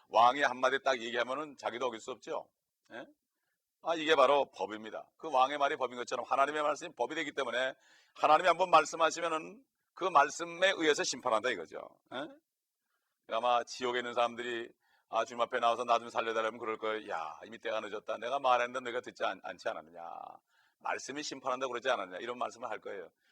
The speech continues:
그 성경 말씀을 지금 보-, 보고 있지 않다가 나중에 가서 심판 때 "아이고, 내가 몰랐습니다." 그러면 어떻게 되겠어요?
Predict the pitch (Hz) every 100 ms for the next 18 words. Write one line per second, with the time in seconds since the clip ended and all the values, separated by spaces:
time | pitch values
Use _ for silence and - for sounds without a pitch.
0 | _ - 165 156 160 160 151 175 151 160
1 | 160 143 147 - 143 156 - 147 147 156
2 | 139 131 139 147 143 135 151 - 139 139
3 | 135 147 - 131 139 143 139 127 127 123
4 | 127 120 120 107 95 85 - 87 -